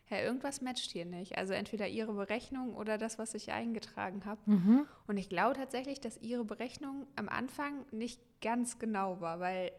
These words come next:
Speaker 1: das in einer Woche hätte sein müssen, wo wir gar nicht miteinander geschlafen haben.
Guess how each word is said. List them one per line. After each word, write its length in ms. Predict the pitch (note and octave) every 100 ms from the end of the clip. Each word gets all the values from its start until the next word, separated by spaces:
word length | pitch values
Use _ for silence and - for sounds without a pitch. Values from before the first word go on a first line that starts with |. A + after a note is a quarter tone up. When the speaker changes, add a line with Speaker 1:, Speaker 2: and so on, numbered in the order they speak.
| - - _ -
Speaker 1:
das 240 | G#3 G#3
in 140 | G#3
einer 120 | G#3 G3
Woche 180 | A#3
hätte 220 | A#3+ A#3+ A3
sein 260 | G#3+ A3+
müssen, 380 | A#3 A3+ A#3 A3+
wo 160 | G3+ G3+
wir 220 | G3+ G3+
gar 420 | F#3 F#3 F#3+ F#3+
nicht 280 | F#3 F#3 -
miteinander 400 | G3 F3+ F3+ F3+
geschlafen 500 | F3+ - F3+ F#3+ F3
haben. 300 | E3 F#3+ G3